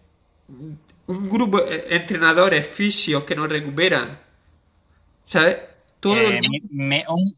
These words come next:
Speaker 2: un, un gran consejo que le puedo dar a la gente que quiera hacer deporte es que intenten ser lo más autosuficientes posible.
Speaker 1: Mm.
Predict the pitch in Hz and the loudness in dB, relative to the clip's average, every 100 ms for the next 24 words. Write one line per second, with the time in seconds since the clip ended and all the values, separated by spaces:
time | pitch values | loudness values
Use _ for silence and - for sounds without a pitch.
0 | - 185 202 185 196 202 202 196 185 165 | -8 -6 -6 -4 -2 2 4 4 2 0
1 | 180 175 180 147 135 143 147 143 127 120 | 0 0 0 2 0 2 4 4 4 0
2 | 139 131 123 120 120 - 123 113 131 139 | -4 -6 -6 -6 -8 -6 -8 -6 -6 -4
3 | 139 - 120 117 113 139 131 127 117 147 | -6 -6 -8 -8 -8 -8 -6 -6 -4 -6
4 | 135 123 131 135 120 - - 117 113 120 | -4 -2 0 -2 -4 -14 -16 -16 -16 -14
5 | 131 - - - 202 _ _ _ _ _ | -14 -14 -16 -18 -18 _ _ _ _ _
6 | _ _ _ _ _ - 160 143 180 | _ _ _ _ _ -20 -14 -14 -16